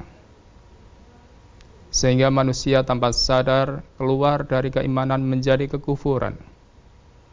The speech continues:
dari ketaatan menjadi kemaksiatan, dari ikhlas menjadi riya, dari tawadhu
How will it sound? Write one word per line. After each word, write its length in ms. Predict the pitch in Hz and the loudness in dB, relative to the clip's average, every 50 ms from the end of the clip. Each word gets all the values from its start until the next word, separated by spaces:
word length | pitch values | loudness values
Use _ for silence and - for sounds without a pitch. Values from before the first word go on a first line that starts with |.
| - - - - - - - - - - - - - - - - - - - - | -20 -20 -20 -20 -20 -20 -20 -20 -20 -20 -20 -20 -20 -20 -20 -20 -20 -20 -16 -4
dari 240 | - 123 127 131 143 | 0 2 4 4 4
ketaatan 640 | 139 147 139 - 147 143 143 143 - - 156 151 147 | 2 -2 0 0 2 2 2 0 0 0 0 0 0
menjadi 400 | 143 139 135 135 131 135 139 135 | 0 0 0 0 0 -2 -4 -4
kemaksiatan, 880 | - 139 135 131 135 127 - - 131 120 113 107 - - 101 98 - - - - - - - - - - - - - - - - - - - - - - - - - - - - - - - - - - - - - - - - - - - - - - - - - - - - - - - - - - - - - - - - | -4 -4 -2 -2 -4 -4 -4 -4 -2 -2 -2 -2 -4 -6 -8 -10 -10 -14 -18 -20 -20 -20 -20 -20 -20 -20 -20 -20 -20 -20 -20 -20 -20 -20 -20 -20 -20 -20 -20 -20 -20 -20 -20 -20 -20 -20 -20 -20 -20 -20 -20 -20 -20 -20 -20 -20 -20 -20 -20 -20 -20 -20 -20 -20 -20 -20 -20 -20 -18 -18 -18 -18 -20 -20 -20 -20 -20 -16 -4 0
dari 360 | 127 131 139 147 147 - 156 151 | 2 2 2 2 2 2 2 0
ikhlas 560 | 143 - 160 156 160 165 160 - - - - - - - - - - - - | 0 2 2 2 2 2 0 -2 -6 -8 -10 -16 -20 -20 -20 -20 -20 -8 -4
menjadi 480 | 143 143 139 147 147 143 147 143 147 | -2 0 2 2 2 2 2 2 2
riya, 320 | 151 143 135 120 110 107 - - - - - - - - - _ - - - - - - - - - - - - - - - - - - - - - - - - - - - - - - - - - - - - | 2 2 0 0 0 -2 -2 -6 -12 -20 -20 -20 -20 -20 -20 _ -20 -20 -20 -20 -20 -20 -20 -20 -20 -20 -20 -20 -20 -20 -20 -20 -20 -20 -20 -20 -20 -20 -20 -20 -20 -20 -20 -20 -20 -20 -20 -20 -20 -10 0 2
dari 240 | 127 139 147 151 | 2 4 4 4
tawadhu 720 | 147 156 151 151 151 156 160 156 151 147 160 165 165 165 | 4 4 4 4 6 4 4 2 2 4 4 4 2 2